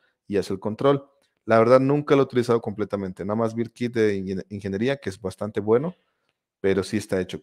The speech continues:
bueno, trabaja con matlab. Otra pregunta. Quiero usar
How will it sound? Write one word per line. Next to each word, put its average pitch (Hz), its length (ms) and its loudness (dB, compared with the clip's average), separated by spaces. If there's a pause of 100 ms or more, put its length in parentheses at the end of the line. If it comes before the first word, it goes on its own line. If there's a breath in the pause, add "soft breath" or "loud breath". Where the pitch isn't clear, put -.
bueno, 104 320 0
trabaja 98 400 -2
con 92 160 -12
matlab. 82 240 -12 (2250 soft breath)
Otra 160 200 6
pregunta. 139 400 6
Quiero 160 260 4
usar 170 520 6